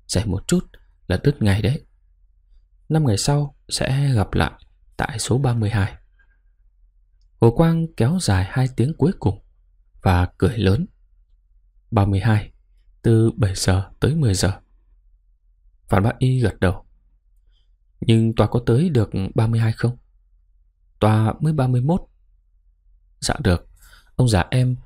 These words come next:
là một trong những người sáng lập ra ba mươi hai mà." Nói xong, Phan Bá Y đứng dậy. Nằm khuất sau vườn hoa rộng,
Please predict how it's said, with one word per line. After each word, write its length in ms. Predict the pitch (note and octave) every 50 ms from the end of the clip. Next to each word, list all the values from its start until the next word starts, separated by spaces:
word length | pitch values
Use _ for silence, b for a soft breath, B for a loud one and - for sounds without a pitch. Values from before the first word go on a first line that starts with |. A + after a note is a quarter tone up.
| _ _ -
là 80 | A2+
một 140 | G#2+ G#2+ G#2 -
trong 160 | - C3+ C3+
những 160 | C#3 D#3+ E3+
người 140 | E3 B2+ G2
sáng 300 | F#2 - - A#2 B2+ E3+
lập 180 | F3 C#3+ A#2 - -
ra 380 | - A#2 - A2+ A2 A2 A2
ba 160 | A2 - A2
mươi 160 | G#2+ G#2+ A2 G#2+
hai 180 | A2 A2 G#2+
mà." 220 | G#2 F#2 - - - _ _ _ _ _ _ _ _ _ _ _ _ _ _ _ _ _ _ _
Nói 160 | - G#2+ D3+
xong, 260 | E3 - D#3 C#3+ C#3+ C#3 - _ _ _ _ _ _ _ _
Phan 140 | - A2+ A2
Bá 100 | B2 C#3+ -
Y 220 | - C#3 B2+ C3 - - -
đứng 120 | A#2+ A2+ -
dậy. 220 | - - A2 F#2+ - - _ - - _ _ _ _ _ _ _ _ _ _ _ _ _ _ _ _ _ _ _ _ _ _ _ _ _ _ _ _ _ _ _ _ _ _ _ _ _ _ _ _ _ _ _ _ _ _ _ _ _ _ _ _ _ _ _ _ _ _ _ _ _ _ _ _ _ _
Nằm 200 | - A2+ G2+ G2+
khuất 160 | - - F#3 - - E3 D3
sau 180 | - - C#3+
vườn 180 | B2+ A2+ G#2 F2+
hoa 200 | F#2 G2 G#2+ A2+
rộng, 280 | G#2+ - - E2 -